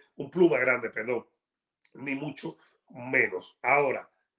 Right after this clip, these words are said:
yo quería que, que supiéramos que ahora mismo, que lo, que lo tuviera, que lo tuviéramos claro,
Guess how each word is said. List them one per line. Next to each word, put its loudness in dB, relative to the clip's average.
yo -10
quería -6
que, -8
que -10
supiéramos -6
que -8
ahora -6
mismo, -8
que -18
lo, -20
que -20
lo -20
tuviera, -8
que -14
lo -8
tuviéramos 0
claro, 2